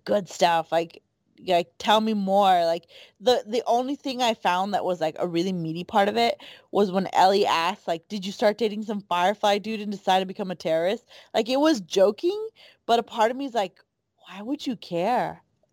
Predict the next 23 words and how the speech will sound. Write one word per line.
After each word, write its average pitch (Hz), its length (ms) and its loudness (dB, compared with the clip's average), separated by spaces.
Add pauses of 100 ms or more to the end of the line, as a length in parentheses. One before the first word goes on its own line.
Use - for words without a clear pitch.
(240)
And, 190 260 4
unless, 196 440 2
like, 180 260 2 (880)
you 196 180 -8
feel 208 380 0
more 180 520 2
for 190 220 -6
her 185 200 -4
than, 165 240 -8
like, 147 320 -10 (460)
you're 165 480 0 (380)
letting 170 420 0
on. 147 440 -4
Like, 151 280 -6 (1900)
I 190 140 2
don't 196 140 4
know. 170 200 6
Like, 160 260 4
that, 196 260 2 (280)
automatically 226 600 0
that 180 220 -6
started, 180 300 -6
like, 151 180 -12